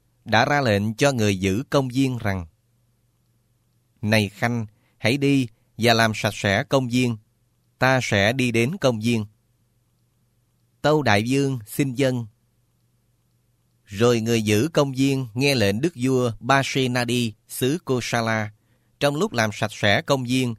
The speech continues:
đã nhìn thấy Đức Thế Tôn đang ngồi ở gốc cây nọ. Sau khi nhìn thấy, đã đi đến gặp Đức vua Pasenadi, xứ Kosala. Sau khi đến, đã tâu với Đức vua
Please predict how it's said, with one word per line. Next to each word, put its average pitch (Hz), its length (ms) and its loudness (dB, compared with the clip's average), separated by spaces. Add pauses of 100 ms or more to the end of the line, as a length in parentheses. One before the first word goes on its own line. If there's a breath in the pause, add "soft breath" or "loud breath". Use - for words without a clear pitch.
(240 soft breath)
đã 110 160 4
nhìn 123 260 0
thấy 131 220 -2
Đức 165 200 -2
Thế 175 160 -2
Tôn 123 420 -2
đang 135 260 -2
ngồi 107 280 2
ở 101 180 -2
gốc 175 260 -4
cây 139 160 0
nọ. 95 300 -2 (840)
Sau 143 200 0
khi 139 240 -2
nhìn 104 220 -2
thấy, 139 340 -2 (220)
đã 104 220 0
đi 135 180 -2
đến 120 380 -2
gặp 101 260 -2
Đức 165 180 -4
vua 127 320 0 (120)
Pasenadi, 123 840 -2 (300 soft breath)
xứ 151 340 0
Kosala. 117 720 -4 (680)
Sau 135 240 -2
khi 127 180 -4
đến, 127 280 0 (300)
đã 117 180 2
tâu 139 320 0
với 147 120 0
Đức 190 220 -2
vua 135 280 0